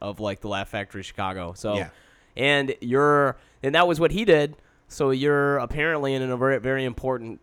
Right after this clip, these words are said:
Speaker 1: track and very important position.
Speaker 2: Yes. Uh, I've been here since January of this year.
Speaker 1: Yeah.
Speaker 2: And, uh, Curtis had a plan, and I was like, "I have, I ha-, I too have a plan, and I think they're both good. So let's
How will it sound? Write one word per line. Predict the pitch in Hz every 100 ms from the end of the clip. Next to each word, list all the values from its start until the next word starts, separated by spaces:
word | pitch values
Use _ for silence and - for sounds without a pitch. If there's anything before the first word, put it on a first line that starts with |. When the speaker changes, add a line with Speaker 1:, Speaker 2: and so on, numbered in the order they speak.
| _
Speaker 1:
track | - 135 139 -
and | 113
very | 120 120
important | 110 123 110
position. | 101 123 131 87 90 -
Speaker 2:
Yes. | 101 85 - - -
Uh, | - 95 92 87 80 78 _ _ _ _ _
I've | - 101
been | 110 110
here | 107 104
since | - 92
January | 104 98 92 92 90 87 87 -
of | 92
this | 92 -
year. | 78 78 _ _ -
Speaker 1:
Yeah. | 101 95
Speaker 2:
And, | 87 90 85 85
uh, | 85 82 80 - _ _ _ _ _ _
Curtis | 107 95 92
had | 101 90
a |
plan, | - 95 90 87 87 -
and | 82 85
I | 85
was | 85
like, | 85 80 _ -
"I | 82 82
have, | 85 82 76 _ _
I | 82
ha-, | 85 85 62
I | 87
too | 87 151 190
have | 80
a | 76
plan, | 82 78 73 69 -
and | 85 85
I | 85
think | 82 90 85
they're | 85
both | 87 87
good. | 127 143 - _
So | 85 80
let's | 80 82 - -